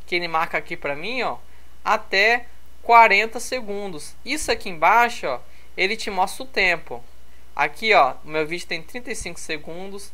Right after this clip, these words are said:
quarenta segundos. O quê? Aumentar o tempo. Observe que uma coisa, pra você descobrir de cara o tamanho do seu projeto, você vai fazer o quê? Você vai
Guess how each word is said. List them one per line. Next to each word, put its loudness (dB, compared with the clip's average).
quarenta 4
segundos. -8
O 0
quê? -4
Aumentar 4
o -4
tempo. -4
Observe 2
que -10
uma -2
coisa, -4
pra 8
você -2
descobrir -6
de -6
cara 4
o -4
tamanho 4
do -8
seu -4
projeto, 2
você -6
vai 2
fazer -2
o -4
quê? -6
Você -2
vai 4